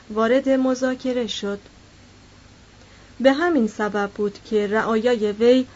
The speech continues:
با محبت تمام او را رلاورادور یا کشاورز لقب دادند. دینیز یک مدیر کوشا و یک قاضی دادگر بود.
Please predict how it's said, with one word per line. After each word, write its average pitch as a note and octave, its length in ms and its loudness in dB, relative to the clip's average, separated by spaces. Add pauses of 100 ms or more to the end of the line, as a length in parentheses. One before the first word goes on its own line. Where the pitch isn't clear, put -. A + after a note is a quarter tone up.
(180)
با A3 160 2
محبت A3+ 600 -2
تمام A#3 580 0 (320)
او C#4 180 2
را C4 200 4
رلاورادور G#3+ 1120 2 (200)
یا B3+ 180 0
کشاورز B3+ 840 -2
لقب B3+ 460 -4
دادند. G3+ 480 -6 (2500)
دینیز D4+ 520 4
یک D#4+ 280 0
مدیر B3 420 0
کوشا B3 720 -2
و A3+ 100 0
یک C4+ 280 0
قاضی G#3+ 480 -2
دادگر B3+ 600 -2
بود. G3+ 340 -6